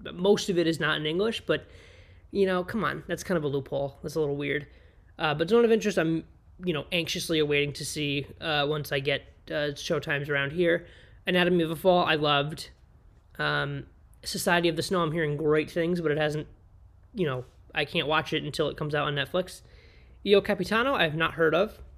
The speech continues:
Fallen Leaves, I believe, is in another category. I believe it's got an actor nominated, so I'll have to put that one on my radar, but it wasn't initially, so I'll have to check that out. Um,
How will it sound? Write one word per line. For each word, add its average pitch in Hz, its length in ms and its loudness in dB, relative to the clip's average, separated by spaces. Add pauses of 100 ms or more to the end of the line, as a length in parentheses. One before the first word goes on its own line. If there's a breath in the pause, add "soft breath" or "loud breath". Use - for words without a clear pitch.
(240)
Fallen 285 340 6
Leaves, 254 340 2
I 202 60 4
believe, 220 320 2
is 226 120 -2
in 214 200 2
another 202 260 4
category. 196 480 2
I 170 40 2
believe 190 280 2
it's - 160 -8
got 180 200 -2
an 160 100 -6
actor 196 280 2
nominated, 143 440 -4
so 175 80 0
I'll 220 220 -2
have 262 160 -4
to 247 100 -2
put - 220 -8
that 233 120 2
one 208 120 0
on 185 80 0
my 170 60 2
radar, 156 340 0
but 156 120 -2
it - 80 0
wasn't 170 440 0
initially, 160 460 -2
so 151 180 -2
I'll 170 180 -2
have 233 140 -4
to 233 60 -8
check - 240 -8
that 214 100 -2
out. 180 160 -2 (560 loud breath)
Um, 147 460 0